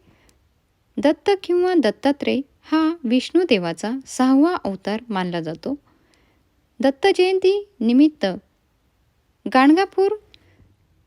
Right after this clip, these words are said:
नरसोबाची वाडी, औदुंबर इत्यादी दत्ताची मंदिरे असलेल्या ठिकाणी मोठा उत्सव साजरा केला जातो.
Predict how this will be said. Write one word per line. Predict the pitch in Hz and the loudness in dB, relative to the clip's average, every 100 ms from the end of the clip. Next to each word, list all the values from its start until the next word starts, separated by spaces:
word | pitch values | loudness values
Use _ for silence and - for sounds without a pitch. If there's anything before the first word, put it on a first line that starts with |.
| - | -2
नरसोबाची | 269 277 - 381 381 - | 0 0 -2 -2 -2 -2
वाडी, | 392 262 208 214 - _ - | 0 2 0 -4 -8 _ -4
औदुंबर | 233 214 285 226 175 - _ - | -2 2 2 2 0 -4 _ -6
इत्यादी | 247 - 311 330 349 349 | -4 0 2 2 0 -4
दत्ताची | - 214 - 262 262 277 294 302 | -6 -6 -2 -2 -2 0 0 -2
मंदिरे | 196 208 262 285 302 - | -4 -2 0 2 0 -2
असलेल्या | 202 - 294 294 277 | -6 -2 2 4 2
ठिकाणी | - 233 269 285 311 | -4 -2 2 4 4
मोठा | 233 220 - 330 | 0 -4 -4 -2
उत्सव | 311 - 311 | -2 -2 -2
साजरा | - 220 175 220 | 0 -2 -2 -4
केला | - 247 | -2 0
जातो. | 262 269 269 294 | 2 0 0 -2